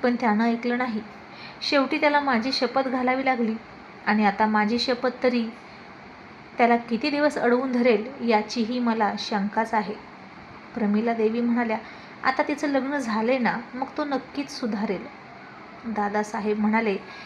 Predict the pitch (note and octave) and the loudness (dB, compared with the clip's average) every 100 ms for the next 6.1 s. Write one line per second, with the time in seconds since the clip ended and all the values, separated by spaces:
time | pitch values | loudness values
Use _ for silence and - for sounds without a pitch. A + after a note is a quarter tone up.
0 | - - - B3+ B3 A#3+ A3+ A3+ B3+ B3 | -16 -18 -2 2 4 4 4 2 -2 0
1 | A#3 G#3 A3+ A3 G#3+ A3 A3+ G#3+ A#3 - | 0 2 2 4 4 2 2 0 0 0
2 | G#3+ A3+ G#3 G3+ G#3+ G3+ G#3+ - G#3 G3+ | 0 2 0 2 2 2 0 0 2 2
3 | G3+ G3+ - - - - - A3 A3 - | 0 -2 -6 -14 -18 -18 0 2 4 2
4 | G#3+ G#3 A3+ B3 A#3 G#3 A3+ A#3 A#3 A#3 | 0 0 0 0 -2 0 0 2 2 2
5 | A3 G#3 A3 A3 G#3+ G#3 A3+ G#3 F#3+ - | 0 2 2 2 2 2 2 2 0 -2
6 | A3+ | -4